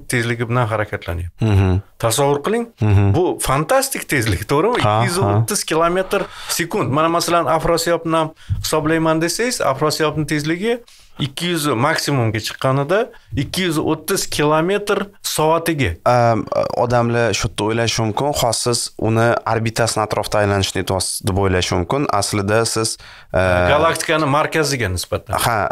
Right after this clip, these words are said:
Speaker 2: anaqa.
Speaker 1: U o'sha mana Yer, e, Quyoshni atrofida orbitasida aylanyapti-ku. Bu, e, naqa, e, bizani quyoshimiz ham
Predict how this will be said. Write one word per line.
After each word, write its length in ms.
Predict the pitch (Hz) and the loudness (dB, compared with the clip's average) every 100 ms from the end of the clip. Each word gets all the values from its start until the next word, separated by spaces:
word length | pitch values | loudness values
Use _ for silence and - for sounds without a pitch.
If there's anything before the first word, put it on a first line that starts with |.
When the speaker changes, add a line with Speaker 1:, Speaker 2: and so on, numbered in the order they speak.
| - | -2
Speaker 2:
anaqa. 380 | 104 110 214 202 | 0 0 0 0
Speaker 1:
U 140 | 175 | 0
o'sha 200 | 156 170 | 0 0
mana 180 | 170 147 | 0 0
Yer, 320 | 113 151 185 - - - - - | 0 0 0 -2 -10 -20 -16 -4
e, 40 | - | -4
Quyoshni 460 | - 160 160 165 | 0 2 2 2
atrofida 560 | 160 156 156 147 139 135 | 0 0 -2 0 0 2
orbitasida 680 | 147 143 147 143 131 - 120 107 - | 2 2 0 0 -2 0 0 0 0
aylanyapti-ku. 720 | 131 143 208 233 - - 78 90 - - - - - - | 2 2 2 0 -4 -6 -4 -6 -14 -20 -20 -20 -14 -2
Bu, 180 | 113 190 185 117 95 | 0 2 2 0 2
e, 320 | 113 - 135 | 2 2 0
naqa, 280 | 139 143 190 202 - 120 - | 0 2 2 2 0 0 0
e, 240 | 117 107 - - - - - | 0 0 -4 -8 -10 -12 -4
bizani 560 | 117 143 143 147 127 - - | 0 2 2 2 0 -2 -2
quyoshimiz 560 | 135 147 147 156 156 | 2 2 0 -2 0
ham 260 | 180 208 | 0 0